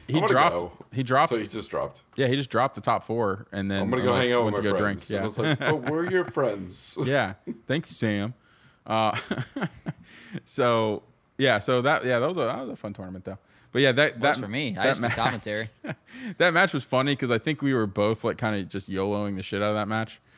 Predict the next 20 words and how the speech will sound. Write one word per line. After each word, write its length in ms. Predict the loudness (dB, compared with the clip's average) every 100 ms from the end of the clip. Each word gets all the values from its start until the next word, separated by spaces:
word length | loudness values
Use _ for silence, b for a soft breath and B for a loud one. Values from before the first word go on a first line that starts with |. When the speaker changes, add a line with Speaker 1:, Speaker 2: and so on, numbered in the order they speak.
| b b b b
Speaker 1:
Like, 420 | 4 6 4 0 2
I 100 | 4
know 120 | 6
I 120 | 6 6
definitely 380 | 4 4 0
th-, 220 | 0 -4 -6
flew 360 | -8 0 2
that 180 | 4 2
match 220 | 2 0
differently 380 | -2 -4 -2 -2
than 140 | -2
I 60 | -2
would've 380 | 0 0 -2 -2
if 140 | -2
I, 100 | 0
like, 360 | 0 -2 -6 -10
was 140 | -10 -8
being 300 | -6 -6 -6
super 380 | -2 -2 -2
serious. 580 | -2 0 2 2 0 -6